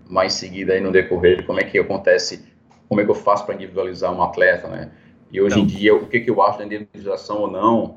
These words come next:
Speaker 1: porque já mudou um pouco o meu conceito, sabe?
Speaker 2: Qual foram, quais, quais foram os pontos, assim, mais que você considerou mais relevantes quando você teve esse primeiro contato, assim, com a Alpex? O que que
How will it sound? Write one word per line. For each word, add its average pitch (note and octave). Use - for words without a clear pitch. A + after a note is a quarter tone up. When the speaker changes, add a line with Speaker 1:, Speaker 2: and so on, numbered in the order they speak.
Speaker 1:
porque G#2+
já A2
mudou A2
um A2+
pouco A2+
o G#2
meu G2+
conceito, F2
sabe? F#2+
Speaker 2:
Qual D3+
foram, C3
quais, C#3
quais -
foram C#3+
os -
pontos, B2
assim, A2+
mais A2+
que -
você A2+
considerou A#2
mais A2+
relevantes B2
quando A#2
você A2+
teve A2
esse -
primeiro G#2+
contato, G#2
assim, G2+
com G2+
a G2+
Alpex? G2
O -
que A2+
que B2